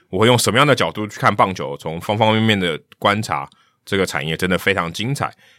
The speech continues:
害我每集听完都好想一起加入棒球工作。其实可以的，真的谢谢这些来宾们，还有两位主持人录制了这么棒的节目，真正丰富了我的棒球世界。五星好评，祝收听长红。对啊，其实我们真的是做这些，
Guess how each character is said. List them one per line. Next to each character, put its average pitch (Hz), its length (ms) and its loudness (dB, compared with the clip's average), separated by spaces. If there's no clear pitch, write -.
害 110 180 0
我 92 160 0
每 90 200 -2
集 90 200 -6
听 123 160 0
完 95 160 2
都 98 100 2
好 82 180 0
想 76 380 -4
一 127 80 0
起 85 220 -2
加 90 180 0
入 92 140 -2
棒 90 240 -2
球 71 180 -8
工 78 240 -10
作。 76 240 -10
其 - 140 -8
实 104 100 -4
可 80 220 -4
以 67 60 -10
的， - 120 -14
真 160 140 2
的 156 80 6
谢 139 120 0
谢 120 120 2
这 104 120 -6
些 113 120 0
来 85 160 0
宾 90 160 -6
们， 87 280 -6
还 85 220 -6
有 87 80 0
两 82 180 -2
位 92 100 0
主 80 160 -8
持 80 160 -6
人 78 80 -2
录 90 140 -4
制 90 140 -6
了 80 100 -2
这 104 100 -4
么 92 100 0
棒 92 200 0
的 80 80 -4
节 76 180 -6
目， 85 180 -4
真 92 160 -2
正 95 200 -2
丰 104 240 0
富 104 180 0
了 78 60 0
我 64 220 -6
的 76 140 -6
棒 98 200 0
球 78 160 -2
世 107 180 0
界。 92 240 -2
五 95 120 -6
星 156 220 2
好 117 120 6
评， 82 240 -6
祝 95 320 -4
收 92 280 -2
听 95 320 -6
长 64 320 -8
红。 - 200 -8
对 90 100 0
啊， 82 80 4
其 127 160 -2
实 151 80 6
我 151 140 8
们 104 120 4
真 135 140 2
的 135 80 4
是 131 260 2
做 113 460 0
这 117 100 0
些， 107 400 2